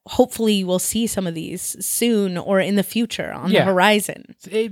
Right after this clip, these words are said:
Speaker 2: just rules knowing that it's connecting with people out there.
Speaker 1: Yes, absolutely. We appreciate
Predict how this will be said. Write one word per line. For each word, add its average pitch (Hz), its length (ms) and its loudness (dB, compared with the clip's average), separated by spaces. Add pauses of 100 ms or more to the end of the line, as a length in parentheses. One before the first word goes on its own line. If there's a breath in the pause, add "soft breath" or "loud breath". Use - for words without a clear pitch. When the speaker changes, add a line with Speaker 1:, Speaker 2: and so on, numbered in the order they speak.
Speaker 2:
just 240 200 2
rules 202 360 4
knowing 156 260 0
that 139 80 -2
it's 135 140 -4
connecting 113 500 -10
with 107 140 -20
people - 240 -14
out - 20 -8
there. 311 100 -2
Speaker 1:
Yes, 466 640 6
absolutely. 285 760 0
We 240 260 0
appreciate 247 680 0